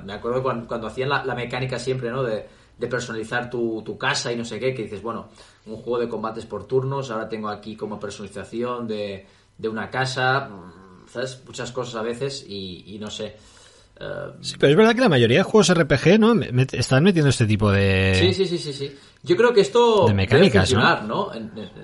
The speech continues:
Speaker 1: en Japón, eh, o este tipo de juegos debe funcionar, porque todos tienen esa parte que dices, "Joder, no tiene nada que ver con, con el juego, con la jugabilidad principal",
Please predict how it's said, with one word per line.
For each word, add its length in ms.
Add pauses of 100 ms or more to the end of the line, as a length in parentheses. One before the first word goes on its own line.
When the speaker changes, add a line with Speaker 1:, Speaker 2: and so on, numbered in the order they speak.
(120)
Speaker 1:
en 260
Japón, 540 (200)
eh, 280 (240)
o 240
este 180
tipo 160
de 80
juegos 240
debe 120
funcionar, 500
porque 240
todos 300
tienen 800 (440)
esa 260
parte 380
que 80
dices, 240
"Joder, 360
no 240
tiene 200
nada 200
que 120
ver 180
con, 240
con 160
el 120
juego, 580
con 80
la 80
jugabilidad 560
principal", 520